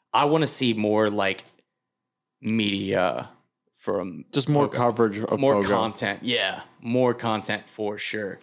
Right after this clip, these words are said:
Speaker 2: Well, dude, I do too, man. I think, I think what you guys are doing is, is phenomenal. Like, you guys, the fact that you guys are traveling across the country, just following your passion without, like,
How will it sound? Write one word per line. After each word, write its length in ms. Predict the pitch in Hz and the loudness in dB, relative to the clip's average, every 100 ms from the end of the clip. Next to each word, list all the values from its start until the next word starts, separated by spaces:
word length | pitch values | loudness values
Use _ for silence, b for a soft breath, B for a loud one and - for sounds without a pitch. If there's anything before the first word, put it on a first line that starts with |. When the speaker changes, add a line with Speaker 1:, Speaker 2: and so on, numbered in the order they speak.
| - | -2
Speaker 2:
Well, 300 | 113 110 - | 2 2 2
dude, 240 | 117 113 - | 2 0 2
I 140 | 110 | 2
do 160 | 117 110 | 4 2
too, 260 | - 98 95 | 0 2 4
man. 380 | 98 98 98 101 | 4 4 2 0
I 100 | 113 | -2
think, 300 | 110 123 113 - | 0 0 0 2
I 140 | 117 | 0
think 240 | 113 127 120 | 2 0 2
what 180 | 110 | 2
you 100 | 110 | 2
guys 240 | 107 104 101 | 2 2 2
are 60 | |
doing 360 | 95 92 90 90 | 2 4 4 2
is, 340 | 90 90 - - B B B B B | 0 -2 -4 -8 B B B B B
is 320 | - 98 - - - | 0 2 0 -4 -6
phenomenal. 800 | - 101 90 87 92 92 104 - | 0 2 4 4 2 2 0 -2
Like, 160 | 104 107 | -2 0
you 100 | 107 | 2
guys, 320 | 107 107 104 - | 4 4 2 -2
the 140 | 113 | -4
fact 400 | - 113 110 - | 0 0 -2 0
that 140 | 113 71 | 0 0
you 180 | 101 104 | -2 2
guys 460 | 107 101 95 101 | 2 2 2 0
are 160 | - - | -2 -4
traveling 520 | - 104 101 104 101 | 0 0 2 2 2
across 380 | 92 - 101 - | 0 0 0 -2
the 100 | 101 | -8
country, 600 | - 95 95 101 95 92 b b b b _ _ - - - _ - | -4 -4 -2 0 0 -2 b b b b _ _ -14 -14 -14 _ -14
just 260 | - 113 - | -2 -2 -2
following 520 | - 101 107 107 107 | 0 2 4 4 4
your 120 | 101 | 2
passion 720 | 95 104 95 92 - 98 98 107 | 0 0 0 0 0 2 0 0
without, 520 | 104 101 98 - - | -2 0 0 0 -2
like, 260 | 101 95 | -2 -2